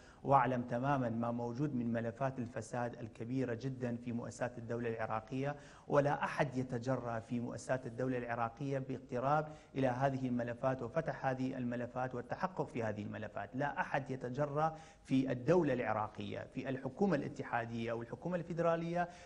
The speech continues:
بفتح هذه الملفات ومحاسبة الفاسد في هذه، المتورط في هذه الملفات. الفساد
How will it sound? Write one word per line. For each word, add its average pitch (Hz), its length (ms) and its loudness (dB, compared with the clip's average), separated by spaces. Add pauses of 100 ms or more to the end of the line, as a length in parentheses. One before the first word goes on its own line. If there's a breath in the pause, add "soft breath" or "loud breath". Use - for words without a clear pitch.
بفتح - 460 2
هذه 151 300 6
الملفات 147 640 2
ومحاسبة 131 580 0 (100)
الفاسد 139 640 0 (280 loud breath)
في 139 140 4
هذه، 135 480 2
المتورط 135 640 2
في 127 120 -2
هذه 123 260 -4
الملفات. 107 540 -4
الفساد 139 500 0